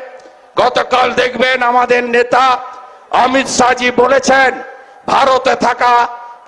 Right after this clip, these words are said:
একজন মুসলমানকেও বিজেপি ভারতের বাইরে করবে না। তিনি বলেছেন, মিথ্যা কথা বলে, এনআরসির ভয় দেখিয়ে, সংখ্যালঘু খেপিয়ে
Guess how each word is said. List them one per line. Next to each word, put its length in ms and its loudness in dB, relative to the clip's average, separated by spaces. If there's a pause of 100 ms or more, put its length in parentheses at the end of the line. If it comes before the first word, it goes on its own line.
(140)
একজন 500 -2
মুসলমানকেও 1000 0 (640)
বিজেপি 560 0 (580)
ভারতের 580 0
বাইরে 420 -2
করবে 460 0
না। 120 -4 (840)
তিনি 260 2
বলেছেন, 640 2 (580)
মিথ্যা 400 0 (120)
কথা 360 0
বলে, 280 2 (680)
এনআরসির 720 0
ভয় 380 2
দেখিয়ে, 400 0 (800)
সংখ্যালঘু 680 0
খেপিয়ে 580 0